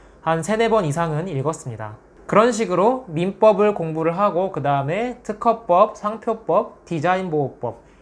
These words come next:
이런 법 과목들을 위주로 공부를 해오다가 제가 한 시월 정도까지는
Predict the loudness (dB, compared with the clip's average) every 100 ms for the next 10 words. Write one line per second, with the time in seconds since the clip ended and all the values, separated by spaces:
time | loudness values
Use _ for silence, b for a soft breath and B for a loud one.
0 | b 0 2 0 0 0 2 2 4 0
1 | -2 -2 0 -2 -4 0 0 0 -4 -4
2 | -2 0 0 0 -2 -2 -4 -6 -6 -6
3 | -12 -20 -20 -4 2 6 8 6 4 -4
4 | -6 -6 -2 6 8 10 8 6 2 0
5 | 2 2 2 -4 -4 -6